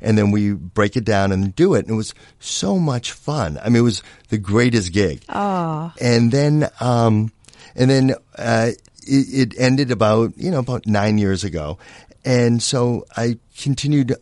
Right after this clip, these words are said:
Speaker 1: here in L A. I came up with ideas for, like, the T V show Extra,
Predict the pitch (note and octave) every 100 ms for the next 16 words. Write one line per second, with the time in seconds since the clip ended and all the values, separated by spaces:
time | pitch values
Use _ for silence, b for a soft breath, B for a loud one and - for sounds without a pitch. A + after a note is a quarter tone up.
0 | - - - E3+ C#3+ C3 C3+ E3 A#2+ -
1 | C3+ B2 - G#2+ G2+ F#2 F#2+ F2+ F2+ B
2 | B B - - A2+ G2+ G2+ - - F#2+
3 | F#2 - - A#2+ B2 - - B2